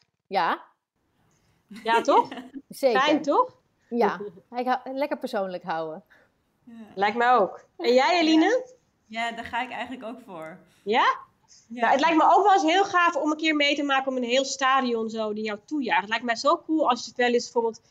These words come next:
Speaker 2: ja, die voetballers in zo'n stadion, dat je dan iemand
Speaker 3: Ja, ja.
Speaker 2: het veld oprent, dat het he-, dat dan veertigduizend mensen helemaal uit zijn dak gaan voor jou. Dat lijkt me ook,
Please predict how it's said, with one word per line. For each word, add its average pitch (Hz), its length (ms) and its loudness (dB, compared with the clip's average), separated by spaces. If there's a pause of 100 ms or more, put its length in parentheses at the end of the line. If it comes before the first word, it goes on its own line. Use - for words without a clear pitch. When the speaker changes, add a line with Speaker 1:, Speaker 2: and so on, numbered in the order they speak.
(180)
Speaker 2:
ja, 190 100 -4
die 196 140 -4
voetballers 208 480 2
in 214 100 0
zo'n 214 100 -8
stadion, 240 360 2
dat 208 100 -4
je 220 60 -10
dan 214 160 -6 (400)
iemand - 0 -
Speaker 3:
Ja, 254 140 -2
ja. 214 100 -2
Speaker 2:
het 233 120 -8
veld 311 240 2
oprent, 254 300 2
dat 254 100 4
het 294 180 -6
he-, 339 60 2
dat 302 120 0
dan 302 160 -6
veertigduizend 349 760 0
mensen 311 320 0
helemaal 302 240 0
uit 269 100 2
zijn 247 120 -12
dak 254 240 2
gaan 233 160 0
voor 214 120 -6
jou. 214 380 4
Dat 202 100 -16
lijkt 294 280 2
me 330 100 0
ook, 320 140 -6